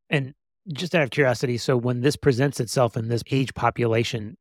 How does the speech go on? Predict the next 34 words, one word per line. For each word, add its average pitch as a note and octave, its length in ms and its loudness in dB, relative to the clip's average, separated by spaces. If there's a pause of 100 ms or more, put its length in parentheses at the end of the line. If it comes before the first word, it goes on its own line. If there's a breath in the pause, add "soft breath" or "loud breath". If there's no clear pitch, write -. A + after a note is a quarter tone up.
(100)
is B2 140 0
it A#2 140 -6
coming A#2+ 400 -2
with A2 240 2
a G#2 340 -2 (340)
classic G#2+ 440 -2
rash A#2 600 2
and E3 100 0
a D3+ 60 0
fever, G#3 420 0
or B2+ 220 2
is A#2 100 4
it C3+ 140 -2
more A#2 460 0
of G#2+ 180 -2
a G#2 60 -8
systemic B2 600 -4
infection A2+ 720 -6
without G2+ 300 -4
a - 40 -8
source, A#2+ 520 0
and A2+ 120 -6
then A2 140 -14
you G#2+ 80 -12
discover A2 500 -6
this G#2 280 -8
when G#2 160 -12
you G2 80 -14
were G2 140 -20 (180)
culturing A2+ 440 -6
or G2 60 -10
testing G#2+ 380 -10
body G2+ 260 -2
fluids? F#2+ 420 -16